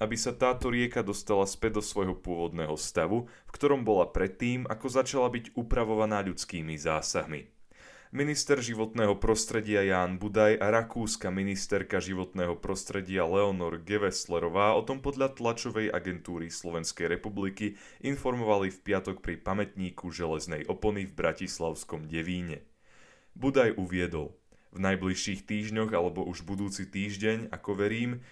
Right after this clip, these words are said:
bude schválená vodná politika, na základe ktorej už sa s riekou Morava nebude rátať ako s dopravnou tepnou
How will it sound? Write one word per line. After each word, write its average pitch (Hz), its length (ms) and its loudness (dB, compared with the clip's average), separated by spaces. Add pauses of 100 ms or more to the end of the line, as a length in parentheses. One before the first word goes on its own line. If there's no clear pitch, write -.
bude 151 240 4
schválená 104 720 4
vodná 85 320 0
politika, 113 720 0 (160)
na 92 160 -2
základe 90 400 2
ktorej 117 640 -2
už 120 240 0
sa 123 160 2
s 95 80 -4
riekou 101 400 0
Morava 101 400 2
nebude 110 400 -4
rátať 82 480 0
ako - 160 -8
s 80 80 -10
dopravnou 80 560 -4
tepnou 113 560 0